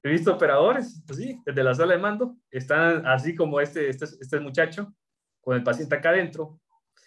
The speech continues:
y como dura tanto tiempo el estudio en ocasiones, yo me he fijado que hay operadores que se ponen a jugar en la computadora. <laughs> Ok, vamos a continuar. Ahora,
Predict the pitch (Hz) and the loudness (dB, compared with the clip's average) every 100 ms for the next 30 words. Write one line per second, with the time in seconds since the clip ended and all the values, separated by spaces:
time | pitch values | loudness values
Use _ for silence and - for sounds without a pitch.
0 | _ _ _ 131 123 131 127 135 151 151 | _ _ _ -6 0 2 4 6 4 4
1 | 151 143 156 156 147 135 135 156 139 127 | -2 -4 -6 -6 -6 -6 -2 -2 0 -4
2 | 123 120 156 151 131 - _ _ 127 131 | -6 -4 -4 -4 -8 -16 _ _ -2 0
3 | 143 135 135 139 123 135 131 127 131 135 | 0 -4 0 2 2 0 0 0 0 0
4 | 123 123 131 135 131 123 131 117 - _ | -4 -8 -6 -4 0 0 0 -6 -14 _
5 | 92 117 123 - _ _ _ _ _ _ | -6 -4 -6 -10 _ _ _ _ _ _
6 | _ _ _ - _ - - 170 - _ | _ _ _ -20 _ -8 -8 -12 -20 _
7 | _ _ _ _ _ _ _ - 214 - | _ _ _ _ _ _ _ -18 -18 -2
8 | 156 151 117 127 _ _ _ 180 180 165 | -2 0 -4 -6 _ _ _ -4 0 0
9 | 151 135 120 - _ _ _ _ _ _ | -2 -4 -6 -8 _ _ _ _ _ _
10 | _ _ _ _ _ _ _ _ _ - | _ _ _ _ _ _ _ _ _ -16
11 | - _ _ _ - 180 220 156 117 | -16 _ _ _ -2 4 6 6 4